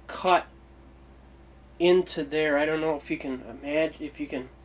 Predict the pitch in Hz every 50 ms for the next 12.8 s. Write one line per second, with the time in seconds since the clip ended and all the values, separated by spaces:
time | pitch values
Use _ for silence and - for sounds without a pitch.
0 | - - - - - - - - - - - - - - - - - 190 196 -
1 | - - - 196 185 175 170 175 175 175 175 175 175 170 - - - - - -
2 | - - - - - - - - - - - - - - - - - - - -
3 | - - - - - - - 147 147 143 139 131 - - - 147 151 147 143 143
4 | - 165 165 170 170 165 156 156 147 - - 135 - - - 160 165 165 165 165
5 | - - - - - 170 165 165 165 165 165 165 156 139 143 143 143 139 135 131
6 | 135 123 - - - - - - - - - - - - - - - - 170 170
7 | 165 165 - - - - - 165 147 147 160 165 180 196 202 - 208 208 196 170
8 | - - - 202 190 - - 165 160 - - - - - - - 196 196 180 160
9 | 143 127 120 113 131 139 139 143 139 - 156 151 147 139 160 165 165 170 170 170
10 | 170 165 165 160 165 165 170 170 175 175 170 - - - - - 165 160 165 170
11 | 170 170 165 - - - 190 185 175 175 180 180 - - - - - - - -
12 | - 165 156 151 160 156 151 135 - - - - 180 175 - -